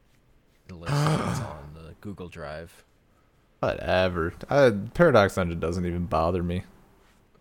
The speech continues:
Speaker 1: Well,
Speaker 2: At
Speaker 1: what's
Speaker 2: least
Speaker 1: funny
Speaker 2: not for
Speaker 1: is
Speaker 2: our
Speaker 1: that
Speaker 2: play group.
Speaker 1: Paradox Engine I took out of the deck version of that deck I built in real life because it was too slow.
Speaker 2: Yeah.
Speaker 1: <laughs> I decided Paradox Engine wasn't good enough for that deck.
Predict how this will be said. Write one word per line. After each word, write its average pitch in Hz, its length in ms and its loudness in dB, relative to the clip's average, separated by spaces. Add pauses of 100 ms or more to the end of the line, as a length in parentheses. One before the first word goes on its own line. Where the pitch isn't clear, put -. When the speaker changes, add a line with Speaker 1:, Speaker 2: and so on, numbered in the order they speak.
(540)
Speaker 1:
Well, 143 180 4
Speaker 2:
At 123 60 8
Speaker 1:
what's 147 120 6
Speaker 2:
least 151 100 8
Speaker 1:
funny 196 120 10
Speaker 2:
not 139 160 6
for 95 60 4
Speaker 1:
is 85 60 4
Speaker 2:
our 87 120 4
Speaker 1:
that - 120 2
Speaker 2:
play 69 180 -4
group. - 420 -10
Speaker 1:
Paradox 190 420 10
Engine 143 260 4
I 123 120 0
took - 280 -2
out 143 200 2
of 139 120 0
the 123 120 -6
deck 113 340 -4 (140)
version 117 300 -8
of 101 80 -8
that 107 180 -4
deck 113 180 -6
I 101 80 -4
built 101 240 -8
in 90 160 -8
real 131 240 -2
life 92 460 -8 (440)
because 98 400 -8
it 95 100 -12
was 101 140 -12
too 101 200 -10
slow. - 340 -12 (540)
Speaker 2:
Yeah. 117 320 0 (580)
Speaker 1:
<laughs> - 580 -14
I 127 40 -6
decided 139 360 0
Paradox 143 300 2
Engine 127 220 -4
wasn't 120 340 -8
good 117 200 -4
enough 101 320 -10
for - 240 -14
that 78 200 -12
deck. 85 440 -14